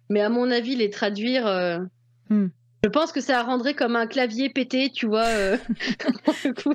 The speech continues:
Speaker 1: <laughs> Je m'en sentirais pas le, mais par contre, euh, je, je prépare un, une série de vidéos sur le slasher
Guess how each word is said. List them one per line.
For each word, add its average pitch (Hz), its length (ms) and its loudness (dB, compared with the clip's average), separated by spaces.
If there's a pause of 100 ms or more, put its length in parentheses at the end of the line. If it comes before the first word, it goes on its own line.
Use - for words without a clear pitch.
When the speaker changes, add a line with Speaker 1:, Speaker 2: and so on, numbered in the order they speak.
Speaker 1:
<laughs> - 1400 -2 (840)
Je 220 60 4
m'en 226 140 2
sentirais 233 480 -2
pas 247 220 0
le, 185 640 0 (240)
mais 226 100 4
par 254 240 -2
contre, 349 300 -2
euh, 214 400 2
je, 214 240 0
je 208 140 -2
prépare 247 420 -2
un, 185 280 0
une 202 120 0
série 226 360 -2
de 202 240 0
vidéos 208 300 0
sur 226 160 -2
le - 40 -2
slasher 208 400 -2